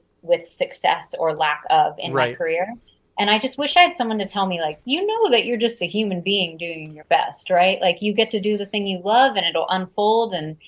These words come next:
Speaker 1: it'll all look back, it, it'll make sense in the rearview mirror." But, um, yeah, it's why I'm really passionate about it, because I think in any industry, it's very easy to wrap our self-worth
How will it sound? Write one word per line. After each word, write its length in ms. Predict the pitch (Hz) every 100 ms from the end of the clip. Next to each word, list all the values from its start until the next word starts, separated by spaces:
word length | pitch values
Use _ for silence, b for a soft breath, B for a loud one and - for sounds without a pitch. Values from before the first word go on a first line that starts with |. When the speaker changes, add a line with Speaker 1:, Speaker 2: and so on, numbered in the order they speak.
| B B
Speaker 1:
it'll 180 | 190 190
all 220 | 190 196 202
look 180 | 190 -
back, 260 | 185 185 -
it, 120 | 208
it'll 280 | 214 208 202
make 180 | 208 208
sense 240 | 214 202
in 60 | 196
the 80 | 175
rearview 380 | 175 180 190 175
mirror." 420 | 165 175 254 220
But, 240 | 185 165 - _ _ _ -
um, 340 | 185 175 165 165
yeah, 240 | 202 165
it's 140 | 165 -
why 140 | 294
I'm 100 | 294
really 160 | 277 254
passionate 500 | - 196 190 190 165
about 240 | 156 143 -
it, 60 |
because 200 | 180 185
I 80 | 190
think 360 | 190 208 202 _ -
in 220 | 202 185 -
any 260 | 262 277 196
industry, 460 | 156 160 - 160 165
it's 160 | -
very 380 | - 190 185 180
easy 340 | 190 180 175 170
to 140 | -
wrap 280 | 160 160 165
our 100 | 160
self-worth 760 | 160 160 151 _ _ 170 165 160